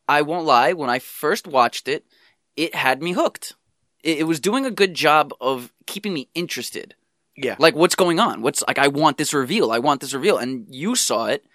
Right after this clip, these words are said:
Speaker 1: before me, and you told me things ab-,
Speaker 2: <laughs>
Speaker 1: and you told me things about it.
Speaker 2: Yeah, we'll get to that.
Speaker 1: So when I'm watching it, that's all I was doing. I was just sitting in anticipation, sitting in anticipation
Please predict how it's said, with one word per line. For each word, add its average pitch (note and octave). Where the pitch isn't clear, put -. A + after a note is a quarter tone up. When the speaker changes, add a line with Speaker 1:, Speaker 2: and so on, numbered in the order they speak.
Speaker 1:
before F#3+
me, A#2+
and C3+
you C#3
told G3+
me D3+
things B2
ab-, C#3
Speaker 2:
<laughs> C3
Speaker 1:
and C#3+
you D#3
told G#3+
me G#3+
things C3+
about A2+
it. B2
Speaker 2:
Yeah, A2
we'll A2
get G#2+
to G2+
that. F#2+
Speaker 1:
So E3
when F#3
I'm D#3+
watching G3+
it, -
that's D#3
all F#3
I F#3
was F3
doing. A#3
I C3+
was C3+
just -
sitting A3
in F3+
anticipation, D3+
sitting F3
in F#3
anticipation D#3+